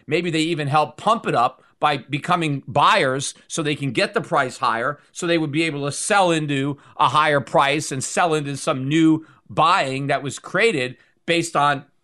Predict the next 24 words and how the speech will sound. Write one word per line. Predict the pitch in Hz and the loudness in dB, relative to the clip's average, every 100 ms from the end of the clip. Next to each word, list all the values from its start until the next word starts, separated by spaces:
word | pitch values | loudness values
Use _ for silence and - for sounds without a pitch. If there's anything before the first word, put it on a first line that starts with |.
| _ | _
Bitcoin | 170 165 170 160 | -2 0 -2 0
going | 156 160 180 | 0 2 2
up, | 170 - | 0 -2
because | 147 180 | -2 -2
that | 131 220 269 | 2 2 2
is | 220 | 2
what | 190 165 | 2 2
happens. | 165 165 110 95 | 2 0 -2 -6
The | 139 | -8
people | 135 226 262 311 | -6 -6 -4 -2
in | 208 180 139 | 0 -2 -2
Bitcoin, | 175 156 156 123 107 - _ - _ | -4 -4 -4 -2 -4 -10 _ -20 _
they | - 175 | 0 0
have | 170 | 0
so | - 226 | 0 2
much | 277 262 - | 4 2 0
hope, | - 208 - - _ _ _ | 0 0 -2 -10 _ _ _
right? | 110 117 - | -4 -4 -4
And | - 175 | -2 0
they're | 185 | 2
so | - 262 | 4 2
confident. | 262 - 208 240 185 104 85 | 2 2 4 4 2 -6 -6
It's | 151 | 0
like, | 185 - | 0 0